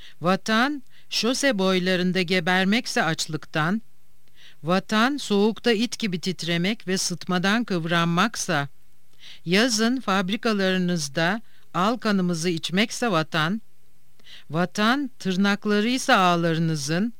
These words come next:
vatan mızraklı ilmuhalse, vatan polis copuysa, ödeneklerinizse, maaşlarınızsa vatan,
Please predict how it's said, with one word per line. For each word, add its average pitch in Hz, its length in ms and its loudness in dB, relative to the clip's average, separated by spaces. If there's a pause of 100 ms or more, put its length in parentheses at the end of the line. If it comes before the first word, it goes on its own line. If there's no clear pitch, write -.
(280)
vatan 196 560 0 (340)
mızraklı 190 640 0
ilmuhalse, 185 1000 2 (920)
vatan 214 480 2
polis 202 440 0
copuysa, 165 800 0 (640)
ödeneklerinizse, 196 1300 0
maaşlarınızsa 185 1080 2
vatan, 156 500 -2